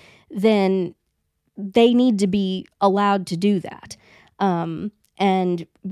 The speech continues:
you, Super Nerd, could probably speak to the fact that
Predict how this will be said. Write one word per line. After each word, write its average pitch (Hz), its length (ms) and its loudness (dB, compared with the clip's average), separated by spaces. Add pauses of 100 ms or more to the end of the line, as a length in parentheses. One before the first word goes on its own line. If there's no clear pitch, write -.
(100)
you, 214 460 2
Super 208 340 -2
Nerd, 190 220 -2
could 185 200 -2
probably 190 460 0
speak - 520 -6
to 185 360 -2
the 180 140 -6
fact 185 500 -6
that 180 340 -2